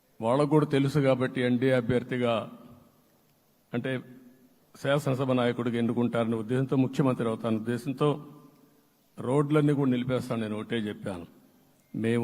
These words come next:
వచ్చినప్పుడు ఒక్క నిమిషం ఒక సిగ్నల్కి ఇంకొక సిగ్నల్కి కొద్దిగా గ్యాప్ పెట్టుకోండి. అవసరమైతే ఒక ఐదు నిమిషాలు లేట్ అయినా మాకు పర్వాలేదు, కానీ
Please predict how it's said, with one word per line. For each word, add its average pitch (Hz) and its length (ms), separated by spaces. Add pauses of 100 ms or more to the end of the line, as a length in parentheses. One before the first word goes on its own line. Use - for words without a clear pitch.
వచ్చినప్పుడు 131 580 (840)
ఒక్క - 220 (180)
నిమిషం 127 400 (1000)
ఒక 123 240 (120)
సిగ్నల్కి 147 560 (120)
ఇంకొక 127 340
సిగ్నల్కి 127 500 (920)
కొద్దిగా 131 440 (100)
గ్యాప్ 110 280
పెట్టుకోండి. 113 520 (840)
అవసరమైతే 147 960
ఒక 131 240
ఐదు 127 340
నిమిషాలు 143 640
లేట్ 143 420
అయినా 147 240
మాకు 135 260
పర్వాలేదు, 120 540
కానీ 147 300